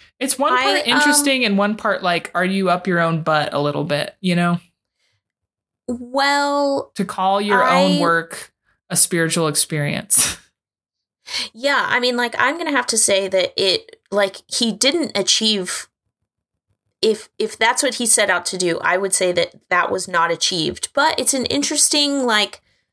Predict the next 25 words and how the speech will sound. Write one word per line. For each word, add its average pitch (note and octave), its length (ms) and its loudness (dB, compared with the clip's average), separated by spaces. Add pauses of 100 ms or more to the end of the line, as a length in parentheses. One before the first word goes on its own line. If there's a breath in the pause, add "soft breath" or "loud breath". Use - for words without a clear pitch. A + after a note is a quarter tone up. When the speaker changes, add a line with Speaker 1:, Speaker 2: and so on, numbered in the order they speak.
(720)
Speaker 2:
way F#3 440 0
to A3 160 0
go F#3+ 260 0
about F3+ 600 -2 (260)
visualizing F3 1200 0
and F3+ 280 -2
then E3+ 540 0 (180)
executing E3+ 920 0 (260)
a F3 60 -4
film. G3+ 540 0
Speaker 1:
Mm-hmm. G3 380 0 (280)
Yeah. D#3 300 -2 (920 soft breath)
And G#3+ 140 0
it, A3+ 140 0
it, - 260 -6 (340)
it, G#3 320 -4 (500)
it'd G#3 100 -2
be A#3+ 120 2
interesting C4+ 400 0
to G3+ 100 0
watch E3 560 -2
the F3+ 80 -2
movie E3+ 320 2
knowing D3+ 460 0
that, G#3+ 300 -2